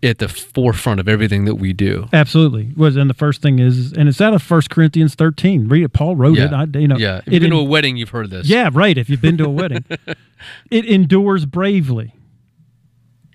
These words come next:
Speaker 2: That means you don't cut and run. You don't buckle with cowardice. It's useful and kind. Didn't say it was nice. It said it was useful
Speaker 1: Yeah.
Speaker 2: and kind. Jesus wasn't nice, but he was very kind and useful.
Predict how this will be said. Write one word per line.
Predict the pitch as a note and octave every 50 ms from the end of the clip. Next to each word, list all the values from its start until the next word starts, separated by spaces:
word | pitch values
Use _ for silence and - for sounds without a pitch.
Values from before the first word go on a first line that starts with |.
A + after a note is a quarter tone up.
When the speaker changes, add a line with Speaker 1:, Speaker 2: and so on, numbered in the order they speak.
| _ _ _
Speaker 2:
That | - G#3 G#3+
means | G3 F#3+ E3+
you | D#3+ E3+
don't | F#3+ F#3 E3+
cut | - - F3 F3+ - -
and | G3 F#3 F3+ F3+
run. | G3 G#3 F#3+ D3 A2+ - _ _ _ _ _ _ _ _ _ _ _ _ _ _ - - _
You | - C#3+
don't | F3 E3+ C3+ - -
buckle | F3+ E3+ E3 - F3 E3+
with | E3+ E3 -
cowardice. | - - F3 F#3+ F#3 F3 C#3+ A2 G#2 G#2+ - - _ _ _ _ _ _ _ _ _ _ _ -
It's | G3 D3+ -
useful | - D#3+ F3+ G3 E3+ - - F#3+ F3+ F3+
and | E3 -
kind. | - F3 F3 E3+ C#3+ A2 G2+ G#2+ A2 - _ _ _ _ _ _ _ _ _ _ _ _ _ _ _ _ _ -
Didn't | - G3 F#3 -
say | - G3
it | F#3+ E3+
was | D#3 C3
nice. | D3 D#3+ F#3+ G3 F3 C3 A2 A2 - - - _ _ _ _ _ _ _ _
It | F3 -
said | - F#3 F3
it | E3 C#3+
was | C3+ A#2 B2+ B2+
useful | D#3 F3 E3 - - - E3
Speaker 1:
Yeah. | D3+
Speaker 2:
and | D3 C3+ -
kind. | - - D#3+ D#3+ C#3+ A#2 G2+ - - - - _ _ _ _ _ _ _ _ _ _ _ _ _ _ _ _ _ _ _ _ _ _ -
Jesus | C3 C3 G3+ A3+ A3 G#3 E3 -
wasn't | F3+ F3+ E3+ D3 D#3 D#3
nice, | D3+ F#3 F#3 E3+ D3 A#2 -
but | - D#3+ C#3+
he | D3
was | D#3+ D#3 C3 B2
very | C#3+ D3+ D3+ D3 C#3 B2
kind | - - - D#3 D3 C#3+ C#3+ C#3 C3 B2+
and | A#2+ A#2+ B2
useful. | C3 C3 A#2 - - - - -